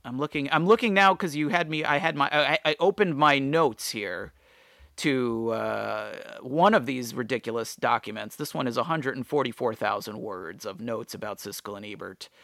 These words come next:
Um, and we talked about the ones they got wrong. Maybe, how about I just list some of the ones they got right that they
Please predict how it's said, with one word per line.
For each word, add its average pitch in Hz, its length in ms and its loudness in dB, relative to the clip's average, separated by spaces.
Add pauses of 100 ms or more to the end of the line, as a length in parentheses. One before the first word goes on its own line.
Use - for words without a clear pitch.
(420)
Um, 123 1160 4
and 117 120 -4
we 117 80 -2
talked - 280 2
about 123 260 4
the 123 80 0
ones 123 240 0
they 110 120 -2
got 110 300 -2
wrong. 120 640 2
Maybe, 254 360 0
how 269 100 8
about 277 180 8
I 226 80 8
just 196 220 0
list 220 220 4
some 214 120 4
of 220 60 4
the 214 60 6
ones 208 180 4
they 208 80 4
got 208 240 6
right 226 460 2
that 156 180 2
they 165 80 4